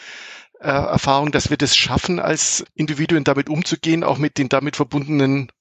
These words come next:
Risiken und Nebenwirkungen, sage ich mal vorsichtig, die da drin liegen. Was mich gefreut hat und, ähm,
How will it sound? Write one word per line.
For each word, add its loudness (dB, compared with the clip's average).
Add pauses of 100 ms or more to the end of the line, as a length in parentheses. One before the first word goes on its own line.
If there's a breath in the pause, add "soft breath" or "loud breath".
(400 loud breath)
Risiken 0
und 0
Nebenwirkungen, 2
sage 2
ich -6
mal 2
vorsichtig, -4 (100)
die 2
da 4 (140)
drin 0
liegen. -4 (1400 loud breath)
Was 0
mich 0
gefreut 2
hat 2
und, -4
ähm, 2